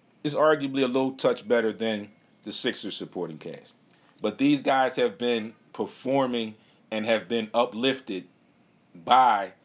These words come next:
their superstar player. His passing has gotten better. His recognition of double teams has gotten better. I also think where Joel has an advantage is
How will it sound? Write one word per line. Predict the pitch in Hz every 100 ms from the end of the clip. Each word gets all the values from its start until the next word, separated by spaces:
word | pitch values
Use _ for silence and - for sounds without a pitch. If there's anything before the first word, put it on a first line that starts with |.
| _ -
their | 87 123 120 107 104 _ _ _ _
superstar | - - 151 123 - 110 101 90
player. | - 107 80 - _ _ _ _ _ _ _ _ _ _ _ _ _ _
His | - -
passing | 139 139 135 127 113
has | 98
gotten | 113 107 95
better. | 92 92 76 - _ _ _ _ _ _ _ _ _
His | - 127 101
recognition | 101 127 131 113 131 143 139 127 117
of | 123 120 117 107 _ _ 101 87
double | 135 139 135
teams | - 113 104 87 -
has | 110 92
gotten | 113 104 92 87
better. | 98 82 73 _ _ _ _ _ _ _ _ _
I | 104
also | 131 139 147
think | - 147 147
where | 135
Joel | 120 120 135 135
has | 127 135 123
an | 120
advantage | 104 127 135 131 107
is | 123 120 113